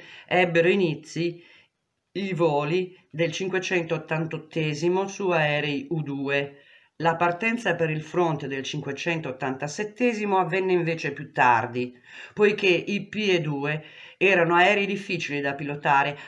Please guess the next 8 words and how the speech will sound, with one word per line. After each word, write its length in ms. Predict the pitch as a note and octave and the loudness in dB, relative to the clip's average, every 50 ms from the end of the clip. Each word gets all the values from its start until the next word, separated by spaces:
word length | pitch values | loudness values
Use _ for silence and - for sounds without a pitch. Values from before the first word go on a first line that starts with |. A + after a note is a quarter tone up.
| - | -2
anche 360 | - C#3+ D3+ D#3+ F3 F3+ A#3+ A#3 | 2 4 4 4 4 2 0 0
per 140 | - G3+ | -2 -2
il 100 | E3+ E3+ | -2 -2
personale 480 | E3+ E3+ D#3 D#3 - E3 D#3+ D#3+ E3+ F#3+ | -2 -2 -4 -2 -2 -2 0 2 2 2
maschile. 920 | G3+ G3+ G#3 G#3 G#3 - - - D#3 C3 B2 B2 B2+ B2+ B2+ B2+ - _ _ _ _ _ _ _ _ _ _ _ _ _ _ - | 0 0 -2 -4 -6 -12 -8 -8 -6 -6 -4 -4 -4 -4 -6 -8 -16 _ _ _ _ _ _ _ _ _ _ _ _ _ _ 0
La 240 | D3+ E3+ F3 - | 4 6 6 6
complessa 800 | G3 A3+ A3 G#3+ G#3 A3 A3+ A#3+ B3+ B3 - - - E3+ E3+ E3 | 4 0 0 0 0 2 2 4 2 2 2 0 2 2 2 2
tecnologia 1000 | - F#3 F3+ F3 F3 F3+ E3+ E3 D#3+ E3 D#3+ D#3 D#3 F3+ G3+ F#3+ E3+ D3 C#3 C#3+ | 0 -6 -4 -2 0 0 2 2 2 0 0 0 -4 -4 0 2 2 2 2 2